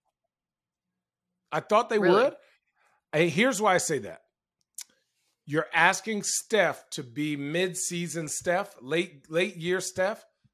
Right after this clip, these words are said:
Speaker 1: the first twenty-five games just to stay afloat.
Speaker 2: Okay.
Speaker 1: Right?
Speaker 2: Yeah.
Speaker 1: You're, uh, enough teams are old enough now to adjust to what the Golden State Warriors are doing. The greatest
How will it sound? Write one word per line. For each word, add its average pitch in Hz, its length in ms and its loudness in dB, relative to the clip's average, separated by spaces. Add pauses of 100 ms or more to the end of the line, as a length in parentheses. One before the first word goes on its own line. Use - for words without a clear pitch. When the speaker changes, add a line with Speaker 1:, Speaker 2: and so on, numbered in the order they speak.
Speaker 1:
the 156 80 -12
first 180 260 0
twenty-five 170 480 0
games 170 300 0
just - 300 -2
to 175 60 -10
stay 165 220 -4
afloat. 131 400 -6 (2000)
Speaker 2:
Okay. 180 100 -4
Speaker 1:
Right? 165 240 0 (400)
Speaker 2:
Yeah. 165 200 0
Speaker 1:
You're, 170 240 0
uh, 175 240 -8
enough 180 400 0
teams 202 400 -2
are 151 120 0 (120)
old 208 360 0
enough 220 380 -2
now 143 520 -2 (320)
to 170 160 -4
adjust 170 800 -2 (500)
to 175 220 0
what 160 380 2 (240)
the 160 120 0
Golden 165 360 0
State 180 280 -4
Warriors 165 380 0
are 143 60 -2
doing. 127 340 -2 (380)
The 123 340 -2 (260)
greatest 208 760 -2